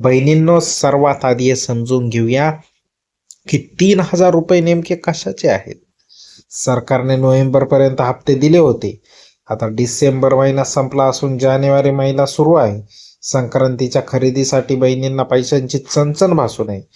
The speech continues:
म्हणून सरकारने डी-, म्हणजेच तीन हजार रुपये डिसेंबर आणि जानेवारीचा एकत्रित हप्ता, म्हणजे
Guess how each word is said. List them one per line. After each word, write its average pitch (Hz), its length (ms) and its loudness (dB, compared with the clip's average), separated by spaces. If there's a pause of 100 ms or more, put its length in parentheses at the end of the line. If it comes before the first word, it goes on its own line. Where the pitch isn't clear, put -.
(340)
म्हणून 127 220 -4
सरकारने 131 920 -2 (640)
डी-, 123 540 -2 (260)
म्हणजेच 135 760 0 (680)
तीन 165 200 6
हजार 127 300 2
रुपये 107 300 -4
डिसेंबर 143 720 0
आणि 135 240 0
जानेवारीचा 135 760 0
एकत्रित 139 540 -2
हप्ता, 104 280 -8
म्हणजे 117 380 -2